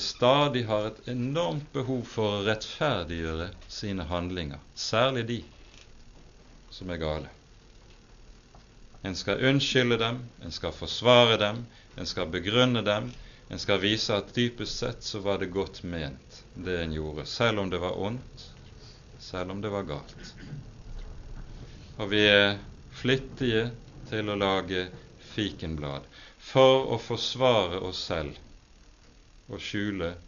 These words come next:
vår skam. Dette hører også med s-, som en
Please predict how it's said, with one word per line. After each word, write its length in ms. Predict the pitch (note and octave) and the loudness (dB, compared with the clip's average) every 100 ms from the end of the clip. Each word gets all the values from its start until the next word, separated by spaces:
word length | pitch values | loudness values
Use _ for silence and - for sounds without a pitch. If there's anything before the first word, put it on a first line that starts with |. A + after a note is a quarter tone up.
| - - A2 | -20 -18 -12
vår 140 | A2+ - | -10 -8
skam. 280 | D#2 C2 - - - - - - - - - - - - | -10 -14 -18 -20 -20 -20 -20 -20 -20 -20 -20 -20 -6 2
Dette 300 | A2 - A#2 | 4 4 2
hører 320 | A#2 G#2+ G#2 | 4 4 2
også 400 | B2 B2 - - | 0 -4 -4 -4
med 300 | G2+ A2 G2+ E2+ | -4 -2 -2 -4
s-, 220 | - - - - - | -8 -10 -12 -16 -14
som 240 | - G#2 G2 | -4 -2 -2
en 160 | G2 | -4